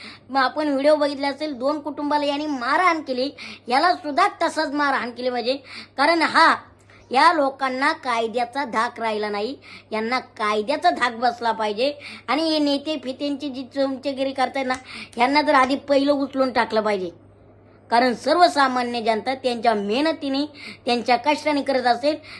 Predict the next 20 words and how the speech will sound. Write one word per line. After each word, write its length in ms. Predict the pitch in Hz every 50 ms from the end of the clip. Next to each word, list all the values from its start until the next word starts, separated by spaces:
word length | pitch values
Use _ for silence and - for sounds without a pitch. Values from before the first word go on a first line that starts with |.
| - -
तर 60 | 262 254
हे 200 | 240 233 226 226
नेत्यांचं 600 | 226 240 262 262 - 320 330 330 302 320 311 302
नाव 200 | 294 277 247 208 - - - - - - - -
सांगून 440 | - 254 254 262 277 339 392 392 370 - - - - - - - - - - - - -
ही 200 | 220 233 285 302
हडप 440 | 294 254 - 226 240 269 - - -
करत 240 | - 240 240 214 226
असतात. 320 | 214 196 - 208 190 196
मग 160 | 220 233 247
मला 300 | 247 233 233 247 302 330 311
सांगायचंय 500 | 320 277 254 240 226 214 196 226 262 285 294 - - - - - - -
की 100 | - 330
हा 140 | 359 339 330
पैसा 400 | 330 330 330 320 320 311 320 330
जातो 380 | 277 214 262 262 262 - 339 339
कुठं? 360 | 285 - 302 - 247 214 185 165 - - - - - - - -
गोरगरिबांना 680 | 214 269 320 330 302 330 330 330 302 330 320 320 320
लुटल्याच्या 720 | 294 277 269 269 254 - 302 320 311 302 294 - - 302
नंतर 340 | 294 285 262 247 208 226 208